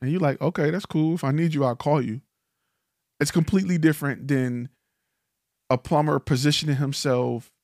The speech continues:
so that when people pipes burst, they're in the yellow pages and they can find you. Completely different.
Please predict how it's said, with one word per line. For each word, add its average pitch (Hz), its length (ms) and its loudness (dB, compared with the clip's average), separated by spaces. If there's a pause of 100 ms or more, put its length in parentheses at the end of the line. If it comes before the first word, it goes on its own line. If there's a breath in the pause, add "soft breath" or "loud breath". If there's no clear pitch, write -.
(100)
so 139 300 0
that 123 380 0
when 127 140 -2
people 147 460 0
pipes - 360 0
burst, 123 400 0
they're 135 180 6
in 135 80 4
the 127 60 -2
yellow 135 240 0
pages 110 460 -4
and 117 140 -8
they 117 60 -6
can 110 120 -8
find 107 320 -10
you. - 60 -20 (800)
Completely 165 440 0
different. 139 300 0